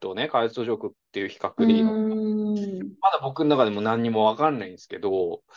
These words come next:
Speaker 2: うん。
Speaker 1: でもなんかどっかでそのスピリチュアリティとか関係してる気がすんだよな。なんかインドとかもさ。
Speaker 2: なんか今の話を、はい。
Speaker 1: うん。なんかイ-、インドもさ、面白くって、なんか多分エチオピア通じるんだけど、なんか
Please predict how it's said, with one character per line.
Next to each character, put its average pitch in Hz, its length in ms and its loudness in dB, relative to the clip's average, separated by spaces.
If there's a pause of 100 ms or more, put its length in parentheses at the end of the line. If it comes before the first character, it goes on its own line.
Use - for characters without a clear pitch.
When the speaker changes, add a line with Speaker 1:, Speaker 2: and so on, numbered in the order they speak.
(140)
Speaker 2:
う 196 40 -2
ん。 180 680 -4
Speaker 1:
で 226 80 -8
も 214 140 0
な 247 140 6
ん 302 100 6
か 190 100 4
ど 254 160 4
っ - 100 -14
か 359 140 6
で 220 100 8
そ 180 80 0
の 151 80 4
ス - 140 -6
ピ 202 140 -8
リ 220 100 -2
チ 226 140 -2
ュ - 20 4
ア 226 40 4
リ 208 120 2
テ 139 120 -6
ィ 117 40 -4
と 120 100 0
か 104 300 2
関 185 300 -10
係 202 220 -2 (220)
し - 240 -8
て 214 180 -6
る 220 80 -8
気 - 200 -10
が 196 120 -8
す - 180 -10
ん 160 180 -2
だ 98 80 0
よ 87 120 -6
な。 82 420 -8
な 170 100 -4
ん 185 40 -2
か - 140 4
イ 254 100 8
ン 392 200 10
ド 127 140 6
と - 120 4
か 220 120 4
も - 120 -2
さ。 202 100 2
Speaker 2:
な 202 60 -2
ん - 40 -4
か 185 60 -4
今 185 120 -2
の 180 60 -6
話 180 460 -6
を、 175 160 -4
は 208 300 4
い。 170 140 -2
Speaker 1:
う - 80 -12
ん。 - 40 -20 (440)
な 226 80 4
ん - 20 4
か - 140 4
イ-、 269 240 2 (180)
イ 311 200 4
ン 302 240 6
ド 139 160 6
も 107 140 2
さ、 110 120 2
面 123 140 2
白 139 160 0
く - 60 -20
っ - 20 -20 (120)
て、 135 280 4
な 160 80 0
ん 147 40 -4
か 143 80 0
多 190 100 4
分 139 180 0
エ - 140 -4
チ 147 120 -2
オ 135 80 4
ピ 151 120 0
ア 127 80 0
通 135 220 -8
じ 127 120 -6
る 131 120 -4
ん 101 40 -8
だ 87 100 -8
け 95 120 -10
ど、 95 280 0 (120)
な 160 120 -2
ん - 20 -6
か 127 160 0